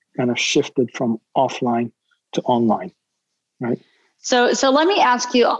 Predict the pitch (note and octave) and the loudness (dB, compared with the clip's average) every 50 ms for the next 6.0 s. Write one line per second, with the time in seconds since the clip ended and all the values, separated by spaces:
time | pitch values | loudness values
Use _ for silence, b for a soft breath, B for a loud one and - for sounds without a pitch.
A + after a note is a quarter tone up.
0 | - - - B3+ A3 B3 B3 A#3+ - - A3 G#3 G3+ - A3 G3 F#3 F#3 - - | -6 -4 -2 0 2 2 2 0 2 2 0 0 2 0 0 0 0 0 0 0
1 | G3 F#3+ - F#3 E3 - E3+ D#3+ D3+ D3+ D3+ D3 - - - - - - - - | 0 0 0 -4 0 2 2 2 2 2 0 -2 -2 -4 -6 -6 -6 -4 -4 -6
2 | - - - - F#3+ F#3 F#3 F#3+ G3 F#3+ G3+ G3 F#3+ F3+ F3+ E3+ B B B B | -4 -4 -2 -2 0 0 2 2 0 2 2 2 2 2 0 -2 B B B B
3 | B B B F#3 F#3+ F#3 E3+ E3 E3 - G#3 G3 F#3+ F#3+ F#3+ - - F3 F3 F#3 | B B B -2 0 0 0 0 0 0 0 2 2 2 0 0 -2 0 2 4
4 | F3 F3 F3 E3+ E3+ F3 E3+ E3+ E3+ - G#3+ F#3 E3+ E3+ - F3 D#3 D3+ D3+ - | 4 4 2 2 2 2 2 0 -2 -2 -2 -2 -2 0 0 0 0 0 -2 -4
5 | - - D3+ C#3+ - - - - - - - - D3+ D#3 E3 - - - - | -8 -8 -6 -4 -4 -2 -2 -4 -4 -4 -4 -4 -2 -2 -2 -2 -4 -6 -12